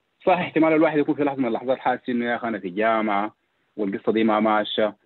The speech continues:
والموضوع ده لوين، أي حاجة بتعملها في حياتك بتجتهد فيها ممكن تبني عليها. وطبعًا الظروف بي-، بي-، بتساعد و-، وبتعمل فرق في حياة الناس، لكن الحاجة اللي بتعمل فيها في أي وقت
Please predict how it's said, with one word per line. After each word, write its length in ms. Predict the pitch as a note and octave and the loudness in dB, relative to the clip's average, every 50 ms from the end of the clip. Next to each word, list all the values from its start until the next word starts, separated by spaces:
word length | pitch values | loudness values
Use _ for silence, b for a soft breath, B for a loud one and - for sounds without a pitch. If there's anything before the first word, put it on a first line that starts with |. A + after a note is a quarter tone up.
| _ _ _ _ - | _ _ _ _ -6
والموضوع 420 | G2 G2+ G#2+ G#2+ G#2+ G2+ A#2 A2+ | -4 -2 0 0 2 4 4 4
ده 120 | G#2+ A#2 A#2 | 4 4 2
لوين، 580 | A2 G2+ G2 G2+ A2 A2+ A2+ A2 A2 A2 - _ _ - | 2 2 2 2 4 4 4 2 2 -2 -4 _ _ 0
أي 200 | A#3+ G3+ E3 - | 2 2 2 2
حاجة 260 | - - D3+ C#3 B2+ | 0 -2 -2 -2 -2
بتعملها 320 | - - G2+ A2+ B2 A#2 | -2 -2 -2 0 0 -2
في 80 | - G#2 | -2 -2
حياتك 200 | G#2 A2 A2+ A2 | -4 -2 -4 -4
بتجتهد 440 | G#2+ - - G2+ - A#2+ A2+ A2 - | -6 -8 -10 -6 -4 -2 -2 -2 -2
فيها 320 | - A#2 A#2 B2 C#3 - _ _ _ _ _ _ _ _ _ _ _ _ _ | 0 0 0 0 0 -4 _ _ _ _ _ _ _ _ _ _ _ _ _
ممكن 320 | - F3 F#3+ - D#3+ C3+ - | 2 2 4 2 0 0 0
تبني 240 | D#3 B2 B2 A#2 | 0 2 2 2
عليها. 460 | G2 F2 F#2 G2 F#2 E2+ E2+ D#2+ - _ _ _ _ _ _ _ _ _ - - | 2 2 0 0 0 -2 -4 -8 -12 _ _ _ _ _ _ _ _ _ -12 -6
وطبعًا 360 | - - - G#3+ G3+ G3 F#3 | -4 0 2 4 4 6 4
الظروف 440 | D3+ A#2+ A2 A#2 B2+ D3+ E3 E3 D#3+ _ - - _ | 4 4 2 2 4 4 4 2 0 _ -20 -6 _
بي-، 140 | A#2 A2 G#2 | -2 -2 0
بي-، 240 | F#2+ G2+ G#2 F#2+ - | 0 -2 -2 -2 -2
بتساعد 720 | - G#2+ - - - D3 C#3 C3+ C3 B2 A#2+ A#2+ A2 - | -6 -8 -10 -2 0 2 2 4 4 4 2 0 -2 -4
و-، 220 | G2 G2+ G2 - | -4 -4 -2 -4
وبتعمل 380 | - - - - B2+ B2 A2+ F#2+ | -6 -6 -2 0 0 2 0 0
فرق 220 | - - A2 - | -2 -4 -4 -4
في 80 | - - | -6 -10
حياة 200 | - F#2+ F2 F2 - | -8 -8 -8 -6 -8
الناس، 240 | F2+ F2+ F#2 F2+ - _ _ _ b b b b b b b b _ | -6 -4 -4 -6 -6 _ _ _ b b b b b b b b _
لكن 500 | - A#2+ B2+ B2+ - F#3 F#3 F3+ F#3 - - _ _ _ _ _ _ _ _ _ - | 0 0 0 2 4 4 4 4 2 -2 -8 _ _ _ _ _ _ _ _ _ -4
الحاجة 420 | B2 - - - F#3 F3 F3+ E3 | -4 -4 -4 -4 -2 0 0 0
اللي 140 | D#3 C3 B2 | 0 -2 0
بتعمل 300 | - D3+ D3 C#3+ B2 A2 | -2 0 0 0 -2 -4
فيها 320 | - C#3 C3 B2+ C3+ C#3+ _ _ _ _ _ _ _ _ _ _ _ _ | 0 0 0 0 0 -4 _ _ _ _ _ _ _ _ _ _ _ _
في 80 | - B2 | -4 -2
أي 140 | A#2+ C#3 C3 | 0 2 2
وقت 260 | C3 B2+ - D3 | 0 2 0 -2